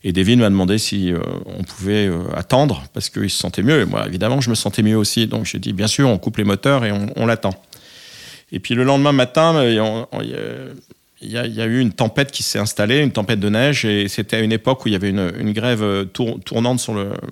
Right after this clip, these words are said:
le, tout le Canada. Ils attendaient qu'il y ait de la neige pour, euh, se mettre en grève. Et donc, euh, Terre-Neuve s'est mis en grève.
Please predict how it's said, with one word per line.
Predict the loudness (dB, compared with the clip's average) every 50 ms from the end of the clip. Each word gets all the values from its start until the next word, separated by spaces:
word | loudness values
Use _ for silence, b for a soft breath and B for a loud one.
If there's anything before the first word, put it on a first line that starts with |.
| -14 -14 -14 -10
le, | -8 -8 -8 -8 -10 -14 -10
tout | -6 -6 -4
le | -2
Canada. | 0 0 2 2 0 0 -2 -4 -6 _ _ _ B B B B B B B B B B B
Ils | -4 0 2 2
attendaient | 2 2 4 4 4 4 4
qu'il | 2 2 2 2 2 2
y | 2
ait | 0
de | 2
la | 2 2
neige | 4 4 2 2 0 -2
pour, | -4 -4 -4 -4 -2 0 0
euh, | 0 0
se | 0 0
mettre | 0 0 2 2 0
en | 0
grève. | 2 2 2 2 2 2
Et | 2 2
donc, | 0 0 -2 0 0
euh, | 0 2 2 2 0 0 -2 -2 -4 -4 -4 -4 -4 -6 -6 -6 -6 -8 -8
Terre-Neuve | -4 -2 0 2 2 2 0
s'est | 0 0 0
mis | 0 0
en | 0 0
grève. | 0 0 0 0 0 -2